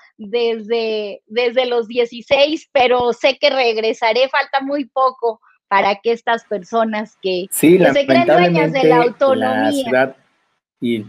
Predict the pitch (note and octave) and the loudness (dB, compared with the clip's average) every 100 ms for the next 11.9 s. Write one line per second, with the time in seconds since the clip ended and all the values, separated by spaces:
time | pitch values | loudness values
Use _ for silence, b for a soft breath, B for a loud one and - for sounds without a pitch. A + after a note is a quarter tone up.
0 | _ - C3+ B2+ A#2 C3 B2+ B2 A2 A2+ | _ 0 2 0 0 0 0 0 -6 -4
1 | A2 A#2+ B2+ B2+ - - _ A2+ A#2 A2+ | -2 -4 -2 -2 -2 -6 _ -10 -8 -8
2 | G#2+ A#2+ A#2+ C3 D3 - _ _ _ A#2 | -8 -6 -4 -4 -6 -8 _ _ _ -8
3 | B2 A#2+ B2+ A#2 A#2 A#2 A#2+ A#2+ G#2+ G2+ | -4 0 0 0 -2 0 -2 -2 -6 -6
4 | G#2+ G#2 G2+ B2 A#2+ A2+ A2+ A2 - A#2+ | -8 -12 -8 -4 -2 -2 -4 -6 0 0
5 | C3 - _ _ _ _ - B2+ B2 B2+ | 0 -4 _ _ _ _ -8 0 2 2
6 | B2 B2+ - C3 B2 C3 D3 A#2 G#2 G2+ | 0 -6 -2 0 2 2 0 -2 -6 -8
7 | G2+ G2+ G2+ - A2 G#2 B2 A#2+ A2+ A#2 | -8 -10 -10 -8 -8 -6 -4 -4 -4 -4
8 | A#2+ A#2 A#2+ A2+ A2 A#2 A#2 A2+ A#2 _ | -6 -4 -6 -6 -2 0 2 2 -2 _
9 | _ _ _ _ _ _ B2 B2+ B2 A#2+ | _ _ _ _ _ _ 0 2 2 0
10 | - A#2 A2+ B2 C3+ C3 C3+ A#2+ C3 B2+ | -6 -4 0 0 0 -2 -2 0 0 -4
11 | A#2 A2 G#2 G#2+ A2 A#2 A#2+ C#3+ | -6 -8 -8 -6 -6 -6 -6 -8